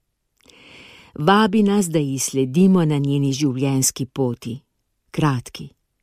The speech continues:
prekratki. Na tem svetu je dočakala le štiriindvajset let.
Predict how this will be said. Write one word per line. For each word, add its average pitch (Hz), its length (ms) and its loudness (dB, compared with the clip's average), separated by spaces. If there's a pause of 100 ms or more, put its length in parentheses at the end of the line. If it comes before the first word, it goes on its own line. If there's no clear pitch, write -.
(180)
prekratki. 147 920 -2 (1000)
Na 135 100 -2
tem 240 240 6
svetu 175 520 0 (420)
je 160 120 4
dočakala 180 760 0
le 190 240 2 (200)
štiriindvajset 180 1400 2
let. 160 320 -4